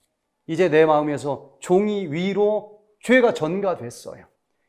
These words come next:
용서받았습니다. 누가 볼까 봐 겁나는 내용들 아니겠어요?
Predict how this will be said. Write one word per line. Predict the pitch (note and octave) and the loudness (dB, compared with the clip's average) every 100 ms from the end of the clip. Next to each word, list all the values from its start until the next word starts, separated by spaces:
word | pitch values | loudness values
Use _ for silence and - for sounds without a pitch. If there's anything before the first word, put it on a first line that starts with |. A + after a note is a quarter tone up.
| _ | _
용서받았습니다. | F3 B3 C4 B3+ A#3+ E3+ F#3+ - - F2+ - - _ _ _ _ _ _ _ _ _ _ _ _ _ _ _ | 6 6 6 6 6 4 0 -2 -12 -18 -20 -20 _ _ _ _ _ _ _ _ _ _ _ _ _ _ _
누가 | C3 C#3 B2 | -8 -4 -4
볼까 | D3+ C#3+ F3 | -6 -2 0
봐 | D#3+ | 0
겁나는 | D3+ D#3+ F3 F3 F3 | -2 -4 -2 -2 0
내용들 | E3 E3+ E3+ | -2 -2 -4
아니겠어요? | C3 D#3 F#3 - E3+ C#3 - | -6 -6 -10 -12 -16 -16 -20